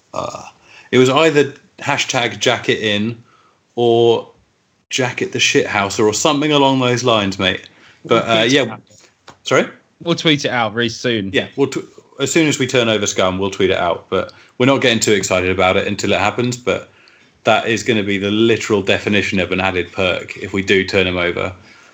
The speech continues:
Speaker 1: Um, and we will do some sort of live streaming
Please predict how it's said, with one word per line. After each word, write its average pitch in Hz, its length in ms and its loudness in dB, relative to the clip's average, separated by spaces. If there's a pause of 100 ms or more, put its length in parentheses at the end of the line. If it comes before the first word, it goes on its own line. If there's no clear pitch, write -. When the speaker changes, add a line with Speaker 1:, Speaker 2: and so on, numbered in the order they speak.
(120)
Speaker 1:
Um, 104 360 2
and 104 140 0
we 104 120 2
will 101 280 -2
do 123 180 2
some 107 180 0
sort 104 160 -4
of 98 80 -4
live 95 240 2
streaming 98 640 0